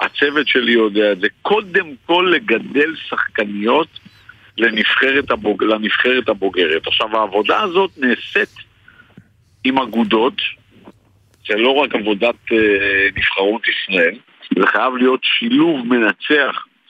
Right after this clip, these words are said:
בין עבודה באגודה שנתית כל השנה,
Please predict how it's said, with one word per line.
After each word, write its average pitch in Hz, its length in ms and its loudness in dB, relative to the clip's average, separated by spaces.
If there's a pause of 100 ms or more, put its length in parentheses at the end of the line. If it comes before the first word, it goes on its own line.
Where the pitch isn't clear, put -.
(460)
בין 135 240 0
עבודה 120 420 0
באגודה 110 680 -2
שנתית 120 680 -2
כל 131 300 2
השנה, 98 500 0